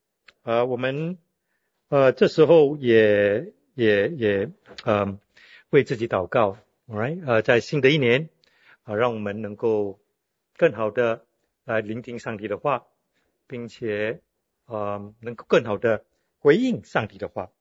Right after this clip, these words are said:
顺服上帝的话，不要只是成为一个听到的人，all right？你们，你们听到我讲话吗？all right？我，我，可能我是怕我讲话会比较小声。OK，好，我们一起先做一个开始祷告。那主天父，我们感谢你，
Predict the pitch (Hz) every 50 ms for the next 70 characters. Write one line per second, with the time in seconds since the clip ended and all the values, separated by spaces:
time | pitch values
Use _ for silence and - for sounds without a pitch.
0 | _ _ _ _ - - 247 233 170 - - 101 101 - 113 95 87 98 92 -
1 | 87 - _ 92 90 _ _ _ _ _ _ _ 156 143 123 104 107 123 113 -
2 | - 117 107 107 107 - 120 107 104 107 _ _ _ _ _ _ _ _ - -
3 | 175 175 175 - 151 127 101 - - 92 - - 82 _ _ _ _ _ _ _
4 | _ _ _ _ - 117 117 156 196 175 _ _ _ _ _ _ _ _ - 165
5 | 160 214 208 185 185 185 226 220 - - 254 226 - 220 190 147 127 120 - -
6 | 107 101 - 135 123 113 113 110 _ _ _ _ _ _ _ _ _ _ _ _
7 | _ 127 127 143 139 113 110 123 113 107 - _ _ _ _ _ _ _ - 143
8 | 143 131 120 156 160 - 156 127 131 147 127 - - - 101 107 135 107 - -
9 | - 131 113 107 - - 123 107 98 - - 98 85 - - 101 95 - _ _
10 | _ _ _ _ _ _ _ _ _ _ _ _ _ _ - - - 185 139 147
11 | 175 175 151 175 185 - 180 - - 180 156 - 156 - 147 135 - - 127 -
12 | 123 - 95 90 - 101 92 - _ _ _ _ _ _ _ _ _ _ _ _
13 | _ - 233 226 - 202 185 190 240 233 226 185 240 226 208 190 180 180 180 175
14 | 185 208 208 - - 139 127 123 - - 165 147 131 123 117 123 139 160